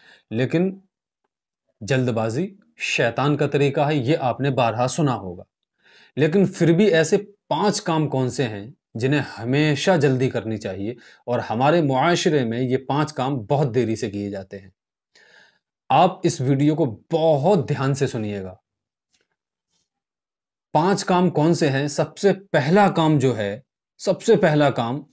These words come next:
कर्ज की अदायगी। जब आप किसी से टाइम तय करने के बाद,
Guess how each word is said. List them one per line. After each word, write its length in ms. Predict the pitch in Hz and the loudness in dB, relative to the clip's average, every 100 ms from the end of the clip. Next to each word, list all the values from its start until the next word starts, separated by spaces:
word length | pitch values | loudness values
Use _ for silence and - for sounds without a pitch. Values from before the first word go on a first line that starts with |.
| _ - | _ 0
कर्ज 320 | 175 165 139 165 | 4 4 2 0
की 120 | 165 | -2
अदायगी। 560 | 143 123 104 95 92 95 _ _ _ _ _ _ _ - | -2 -4 -6 -8 -14 -20 _ _ _ _ _ _ _ -8
जब 260 | 107 135 | -2 2
आप 240 | 143 160 - | 4 2 0
किसी 240 | 143 151 143 | -4 0 0
से 220 | 165 170 - _ _ _ _ _ _ _ _ _ _ _ _ _ | 0 -4 -6 _ _ _ _ _ _ _ _ _ _ _ _ _
टाइम 280 | 139 160 190 | 0 2 2
तय 200 | 190 147 | 2 2
करने 340 | 143 127 127 123 | 2 0 0 0
के 80 | 120 | -2
बाद, 340 | 101 101 113 | -2 -4 -8